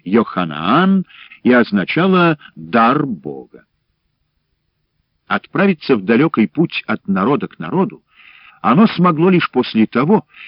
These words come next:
как из Палестины все дальше и дальше начало распространяться по свету религиозное учение одной из древнееврейских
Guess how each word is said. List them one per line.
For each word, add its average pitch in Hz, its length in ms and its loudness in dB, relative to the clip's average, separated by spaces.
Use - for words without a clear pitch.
как - 200 0
из 123 180 0
Палестины 156 880 2
все - 260 -6
дальше 80 440 -10
и 82 40 -10
дальше 110 520 -2
начало 180 480 0
распространяться 123 920 -2
по 95 160 -8
свету 160 640 -2
религиозное 127 840 4
учение 170 680 2
одной 117 640 0
из 117 160 -2
древнееврейских 113 1040 2